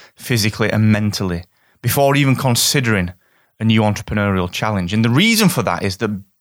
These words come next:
breaking out of your lifestyle prison that you've built for yourself is not always gonna be easy. Because of that, we're all gonna need to equip ourselves with a confidence to push through, to keep moving one step at a time when things get really, really tough.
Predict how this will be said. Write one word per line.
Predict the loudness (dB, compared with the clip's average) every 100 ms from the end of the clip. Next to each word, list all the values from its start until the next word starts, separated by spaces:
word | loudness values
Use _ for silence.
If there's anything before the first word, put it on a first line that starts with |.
| _ _ _
breaking | 0 0 2 2
out | 4
of | 4
your | 2
lifestyle | 2 0 0 -2 -2
prison | -2 -2 -2
that | -4
you've | -4
built | -2 -2 -2
for | -6
yourself | -6 -8 -12 -16 -20 -20 -20 -16 -4
is | 2
not | 4 4
always | 2 0 0
gonna | 0 0
be | 2
easy. | 2 0 -2 -8 _ _ _ _ -20 _ -6
Because | 0 2 2
of | 0
that, | 0 -2 -8 _ _ _ _
we're | -2 2
all | 2 2
gonna | 4
need | 4 4
to | 2
equip | 0 0 -2
ourselves | -2 -2 -2 -2 0
with | -2
a |
confidence | -2 2 4 4 2 0 -2
to | -4
push | -2 -2 0
through, | 0 0 0 -4 -18 -4
to | -4
keep | 0 0 4
moving | 4 6 4 4
one | 2 2 2
step | 2 0 0 -2
at |
a | -4
time | -4 -2 0 0
when | -2 -4
things | -4 -4 -2
get | -4 -6
really, | -2 0 0 -2 -4 _ _ _
really | -6 -2 -2
tough. | -2 -2 -4 -4 -18